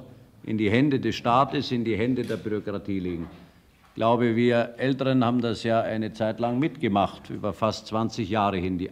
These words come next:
absolute Wohnungsbewirtschaftung. Und das Ergebnis war sicherlich schlechter als das Ergebnis, das, äh, auf dem Markt mit allen Unzulänglichkeiten zu erzielen ist. Meine Antwort für dieses Problem würde lauten,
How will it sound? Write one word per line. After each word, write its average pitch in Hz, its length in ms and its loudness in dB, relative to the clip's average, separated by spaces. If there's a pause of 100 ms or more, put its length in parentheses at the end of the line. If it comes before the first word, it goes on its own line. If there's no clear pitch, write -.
absolute 120 680 -4
Wohnungsbewirtschaftung. 95 1120 -4 (580)
Und 98 160 -6
das 107 200 -4
Ergebnis 123 680 4
war 104 220 0
sicherlich 143 600 -2
schlechter 127 640 -4 (400)
als 110 300 -10
das 113 240 -8
Ergebnis, 113 680 -4
das, 107 440 -8
äh, 107 260 0 (140)
auf 110 300 -4
dem 110 320 0
Markt 123 680 4 (200)
mit 143 220 0
allen 117 360 0
Unzulänglichkeiten 98 1120 -4 (380)
zu 110 140 0
erzielen 107 420 2
ist. 87 220 -6 (420)
Meine 160 320 0
Antwort 127 400 0
für 107 140 -6
dieses 95 340 -8
Problem 107 500 -2
würde 104 200 -4
lauten, 95 400 -2